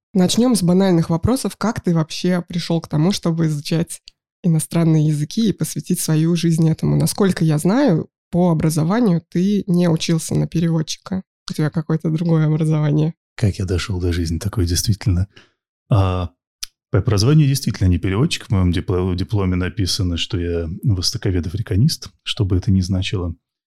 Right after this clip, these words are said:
Speaker 2: Я выпустился из ИСА, из исторического отделения. Но нас там параллельно учили языку. У нас были отдельные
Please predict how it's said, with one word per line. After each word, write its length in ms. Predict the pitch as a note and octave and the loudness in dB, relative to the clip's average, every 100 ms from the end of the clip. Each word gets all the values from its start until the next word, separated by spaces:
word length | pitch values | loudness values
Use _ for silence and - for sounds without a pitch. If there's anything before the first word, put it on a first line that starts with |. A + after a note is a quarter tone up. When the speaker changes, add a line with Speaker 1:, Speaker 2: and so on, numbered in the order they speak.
| _ - | _ -2
Speaker 2:
Я 380 | F2+ E2+ E2+ E2 | 0 2 -2 -4
выпустился 840 | E2 - F#2 - F2+ D#2 - F#2 E2+ | -6 -6 -8 -6 -6 -6 -6 -4 -4
из 320 | E2 E2 E2 | -6 -8 -8
ИСА, 480 | E2+ E2 - F2 E2+ | -6 -6 -4 -2 -2
из 100 | E2 | -4
исторического 680 | F2+ G#2+ F#2 - - F#2 E2+ | -4 -2 0 -2 -2 -2 -2
отделения. 580 | E2 F2 F2 E2+ E2+ G2 _ _ _ - | -2 -4 -4 -4 -6 -10 _ _ _ 2
Но 280 | A2 F#2+ B2 | 4 6 4
нас 220 | G#2+ G2+ | 2 0
там 180 | G2+ F2+ | -2 -2
параллельно 560 | F2 E2+ E2 F2 E2+ | -2 -2 -2 -2 -2
учили 640 | D#2+ - - E2 E2+ E2+ D#2 _ - | -4 -4 -4 -2 -4 -6 -8 _ -8
языку. 560 | - G2 F2 - A2+ D2+ - _ _ _ _ - | 0 2 0 -2 -10 -12 -16 _ _ _ _ -2
У 80 | F2 | 0
нас 260 | D#2 - - | 0 -6 -4
были 140 | E2 | -2
отдельные 580 | E2 D2+ E2 E2 D#2+ | -2 -2 -4 -4 -6